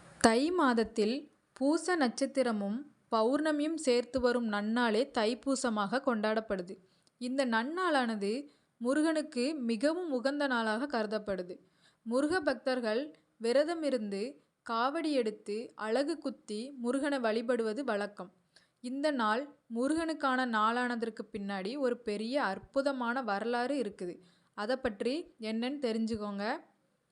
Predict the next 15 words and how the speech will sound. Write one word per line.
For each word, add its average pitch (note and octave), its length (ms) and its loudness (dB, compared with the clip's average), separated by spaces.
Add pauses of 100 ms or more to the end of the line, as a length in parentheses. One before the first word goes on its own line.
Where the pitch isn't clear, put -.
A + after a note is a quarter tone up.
(500)
சிவன் D#4 580 2
அசுரர்களுக்கு D4+ 840 2
அளித்த A#3 380 0
வரம் A#3 320 0
காரணமாக G#3+ 880 -2 (320)
சூரபத்மன், C#4+ 840 0 (200)
தாரகாசுரன், C4 840 0 (100)
சிங்கமுகன் B3+ 640 0 (340)
போன்ற A#3 300 0
மூன்று D4+ 400 2
அசுரர்களும் B3 840 0 (180)
பல A#3+ 300 0
அற்புத C#4+ 480 0
சக்திகளை A#3+ 560 -2
பெற்றிருக்காங்க. A3 680 -6